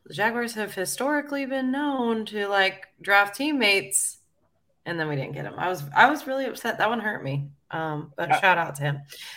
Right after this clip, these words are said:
Speaker 1: Uh,
Speaker 2: what,
Speaker 1: really
Speaker 2: why
Speaker 1: quick.
Speaker 2: did y'all need a running back, though? Now that I, I look back at it, why did y'all
Speaker 1: We
Speaker 2: even
Speaker 1: don't.
Speaker 2: Yeah,
Speaker 1: We don't.
Speaker 2: like, <laughs> y'all have nothing
Speaker 1: So,
Speaker 2: to lose.
Speaker 1: if, if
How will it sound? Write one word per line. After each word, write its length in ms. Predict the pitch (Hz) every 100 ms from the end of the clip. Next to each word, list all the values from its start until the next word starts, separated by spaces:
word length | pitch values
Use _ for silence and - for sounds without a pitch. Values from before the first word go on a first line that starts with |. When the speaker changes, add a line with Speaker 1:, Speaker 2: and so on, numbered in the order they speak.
| -
Speaker 1:
Uh, 220 | 202 202
Speaker 2:
what, 100 | 190
Speaker 1:
really 200 | 185 214 226
Speaker 2:
why 100 | 214
Speaker 1:
quick. 120 | 208
Speaker 2:
did 60 |
y'all 140 | 180 170
need 240 | 131 160
a 60 | 120
running 300 | 101 180 131
back, 180 | 95 92
though? 120 | 87 95
Now 140 | 117
that 140 | 156 127
I, 100 | 110 107
I 60 | 139
look 220 | 135 95
back 240 | 113 156
at 100 | 117
it, 60 | 101
why 160 | 104 175
did 100 | 175
y'all 140 | 131
Speaker 1:
We 60 | 131
Speaker 2:
even 80 | 117
Speaker 1:
don't. 680 | 185 190 208 180 147 143 - - - -
Speaker 2:
Yeah, 200 | 185 220
Speaker 1:
We 60 |
don't. 300 | - 151 143
Speaker 2:
like, 180 | 143 147
<laughs> 400 | 143 156 196 -
y'all 340 | 202 185 180 202
have 120 | 165
nothing 180 | 143 135
Speaker 1:
So, 300 | 214 202 180
Speaker 2:
to 240 | 156 143 165
lose. 160 | 175 - _ _ _ _ _ _ -
Speaker 1:
if, 240 | 202 - -
if 380 | 185 190 190 -